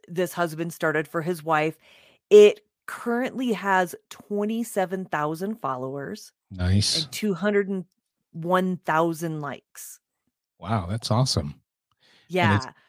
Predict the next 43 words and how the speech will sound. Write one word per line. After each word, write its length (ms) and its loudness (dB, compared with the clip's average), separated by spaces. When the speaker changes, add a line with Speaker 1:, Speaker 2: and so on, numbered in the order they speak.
Speaker 1:
it's 200 -4
B 360 -4
R 220 0
I 280 -4
T 420 -6
dot 300 -2
C 400 -10
O 220 0
O 180 -2
P. 420 -14
And 320 0
just 260 -6
the 100 2
way 380 6
he 160 -8
went 240 -6
through, 120 -4
so 300 2
he 120 -2
started 360 2
it 100 4
on 180 0
July 360 -4
thirteenth, 540 -12
and 120 -8
he 120 -6
just 180 -4
kind 200 2
of 100 4
explained 400 -2
how 180 2
he 120 0
hid 140 0
it 120 -4
from 200 -2
her, 260 -2
and 220 -2
then 360 0
just 300 -6
a 80 2
lot 320 4
of, 160 0
like, 320 0